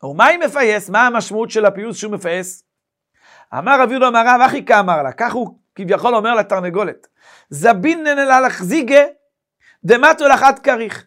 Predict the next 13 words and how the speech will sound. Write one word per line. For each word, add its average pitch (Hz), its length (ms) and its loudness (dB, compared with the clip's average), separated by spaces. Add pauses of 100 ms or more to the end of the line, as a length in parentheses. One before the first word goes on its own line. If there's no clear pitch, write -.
אני 226 220 -4
אקנה 247 320 -2
לך 277 200 0
איזה 214 160 -4
מין 277 140 -10
חלוק 269 500 -2
כזה, 185 280 -6 (320)
שיכסה 233 880 0
את - 80 0
כולך 269 540 0 (1000)
עד 277 200 4
לרגליים 262 440 4
שלך. - 380 -10